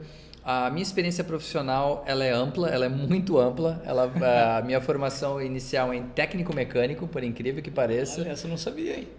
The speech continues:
Speaker 1: Impressionante.
Speaker 2: <laughs>
Speaker 1: Mas, cara, não entendo absolutamente nada de mecânica hoje. E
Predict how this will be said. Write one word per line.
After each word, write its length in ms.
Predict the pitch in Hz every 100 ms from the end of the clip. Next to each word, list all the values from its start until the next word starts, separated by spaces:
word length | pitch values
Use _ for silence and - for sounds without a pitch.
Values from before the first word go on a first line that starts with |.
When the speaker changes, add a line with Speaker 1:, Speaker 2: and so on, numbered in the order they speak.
| -
Speaker 1:
Impressionante. 800 | - 117 135 170 139 120 107 107 107
Speaker 2:
<laughs> 60 |
Speaker 1:
Mas, 280 | 110 110 107 110 110 110
cara, 280 | 101 117 107
não 60 | 110
entendo 260 | 110 117
absolutamente 520 | 120 123 117 123 120 131
nada 440 | 117 113 110 104
de 100 | 101
mecânica 560 | 107 104 113 101 139 101
hoje. 320 | 90 87 - - - - - - -
E 840 | 117 110 110 110 110 107 107 101